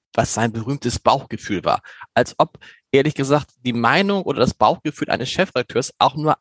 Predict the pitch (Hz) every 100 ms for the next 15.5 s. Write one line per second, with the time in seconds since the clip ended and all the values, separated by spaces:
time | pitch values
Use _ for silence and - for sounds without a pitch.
0 | - 160 220 214 147 - - 123 135 156
1 | - _ - 147 143 139 139 - 160 143
2 | 127 151 156 - - _ - - - -
3 | 147 - - - 147 143 147 _ _ -
4 | 151 165 151 147 135 - 123 175 139 90
5 | - 120 156 175 - 104 107 - 135 -
6 | 147 143 - 120 202 220 160 - 92 117
7 | - 123 113 - 156 113 107 - 156 127
8 | 117 - 113 113 151 - - - - -
9 | - 113 110 110 104 _ _ _ _ _
10 | _ _ _ - - - - 113 113 123
11 | 113 139 147 117 113 117 110 107 - 120
12 | 127 135 - - - - - - - 139
13 | - - 147 185 254 - - - - -
14 | 160 - 156 - 165 175 - 147 143 135
15 | 214 - - - 127